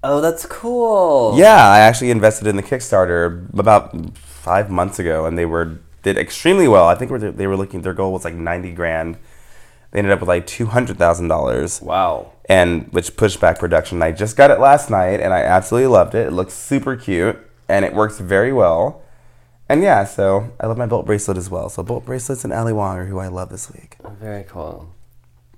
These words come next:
Speaker 1: Well, that leads us to our final topic, the icing on the cake, as it were, our sex question of the week.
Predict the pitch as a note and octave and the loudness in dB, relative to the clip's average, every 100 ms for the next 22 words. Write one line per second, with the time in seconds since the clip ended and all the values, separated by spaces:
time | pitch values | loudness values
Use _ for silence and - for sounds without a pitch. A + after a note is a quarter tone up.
0 | _ _ _ - - _ _ _ _ _ | _ _ _ -20 -20 _ _ _ _ _
1 | _ - A2+ A#2 A2+ A#2 A2 G2+ G#2 G2+ | _ -18 -4 0 0 -2 -6 -8 -8 -10
2 | G2+ F#2+ F2 - - F#2 F#2 F#2 F2+ F2+ | -8 -10 -10 -14 -12 -10 -8 -8 -8 -8
3 | F2+ F2+ - _ _ _ _ _ G2 F#2 | -10 -14 -20 _ _ _ _ _ -10 -8
4 | F#2 A#2 B2 A#2+ F#2 F#2 F2+ F2+ _ - | -6 -6 -6 -6 -8 -8 -8 -10 _ -20
5 | - - - G#2+ G#2 G#2 - - - D3+ | -20 -14 -8 -4 -4 -4 -8 -12 -2 -2
6 | F#3 D3 A#2 G2 F#2+ F2 - - - - | 0 -4 -4 -6 -12 -16 -18 -20 -20 -20
7 | - - - - C#2 C2 C2+ E2 - E2+ | -20 -20 -20 -20 -18 -16 -18 -20 -14 -10
8 | E2+ D#2+ - B2 - - - - _ - | -8 -10 -12 -14 -14 -20 -20 -20 _ -16
9 | F#2+ - F2+ F2 - B1 - - - _ | -16 -16 -18 -18 -20 -20 -20 -20 -20 _
10 | _ - | _ -20